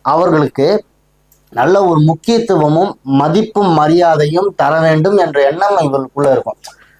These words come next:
மனைவிக்கு ரொம்ப முக்கியத்துவம் கொடுக்கணும் அல்லது நம்ம கணவனுக்கு ஒரு முக்கியத்துவம் கொடுக்கணும் இப்படிங்கிற எண்ணம் வாழ்க்கையில இவர்களுக்குள்ள இருந்துகிட்டே இருக்கும். அதிகப்படியான நண்பர் வட்டாரத்தை கொண்ட நபர்களாக இருப்பாருன்னு வச்சுக்கோங்களேன்.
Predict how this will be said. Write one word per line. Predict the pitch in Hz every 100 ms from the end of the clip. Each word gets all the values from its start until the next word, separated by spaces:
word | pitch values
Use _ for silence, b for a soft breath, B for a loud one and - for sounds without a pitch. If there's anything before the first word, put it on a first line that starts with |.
| _
மனைவிக்கு | 107 120 165 190 139
ரொம்ப | 135
முக்கியத்துவம் | 131 120 147 127 123
கொடுக்கணும் | 113 107 107 -
அல்லது | - 147
நம்ம | 135 120
கணவனுக்கு | 117 135 175 165 127
ஒரு | 120
முக்கியத்துவம் | 123 165 151 127 117
கொடுக்கணும் | 104 110 -
இப்படிங்கிற | 143 175 170 147 127
எண்ணம் | 131 165 208 151
வாழ்க்கையில | 131 143 143 135
இவர்களுக்குள்ள | 123 117 123 127
இருந்துகிட்டே | 117 110 117
இருக்கும். | 117 151 170
அதிகப்படியான | 139 165 185 160 156 165
நண்பர் | 165 135 165 175 175
வட்டாரத்தை | 139 - 139 135 135
கொண்ட | 127 123 123
நபர்களாக | 123 113 107 113 123 120
இருப்பாருன்னு | 107 113 117 110
வச்சுக்கோங்களேன். | 107 - 101 101 113